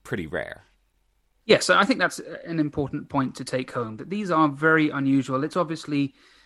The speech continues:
Speaker 2: really shocking to see someone in, in peak physical fitness suddenly suffer a, a life-threatening medical emergency, but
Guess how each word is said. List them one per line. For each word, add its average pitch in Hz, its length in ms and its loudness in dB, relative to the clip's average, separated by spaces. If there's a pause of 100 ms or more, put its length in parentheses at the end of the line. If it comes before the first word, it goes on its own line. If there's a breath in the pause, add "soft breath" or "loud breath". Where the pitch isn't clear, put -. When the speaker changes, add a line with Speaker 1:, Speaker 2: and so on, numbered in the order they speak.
(180 soft breath)
Speaker 2:
really 151 320 2
shocking 160 460 0
to 139 100 -4
see 151 240 -2
someone 139 320 -2
in, 127 160 -4
in 135 140 -6
peak - 280 -8
physical 139 380 -4
fitness 170 420 -2
suddenly 135 640 -2 (240)
suffer 131 540 -2 (200)
a, 135 60 -6
a - 20 -4
life-threatening 135 840 -2 (420 soft breath)
medical 139 300 0
emergency, 160 720 0 (520 soft breath)
but - 220 -6